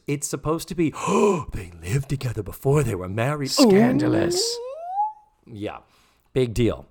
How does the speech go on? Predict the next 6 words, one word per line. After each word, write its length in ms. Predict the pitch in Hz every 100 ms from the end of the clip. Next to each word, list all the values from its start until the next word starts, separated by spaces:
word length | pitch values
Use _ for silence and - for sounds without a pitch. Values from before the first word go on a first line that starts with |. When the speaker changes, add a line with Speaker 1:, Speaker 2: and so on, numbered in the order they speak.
| _
Speaker 1:
in 100 | 123
nineteen 340 | 107 101 98 101
eighty-one. 460 | 87 82 78 65 - _ _ _ - - _
And, 340 | 127 117 110 110 -
um, 380 | 107 101 101 104 _ _ _ _ _ _ _ _ _ _ _ _ _ _ _ -
uh, 240 | 120 120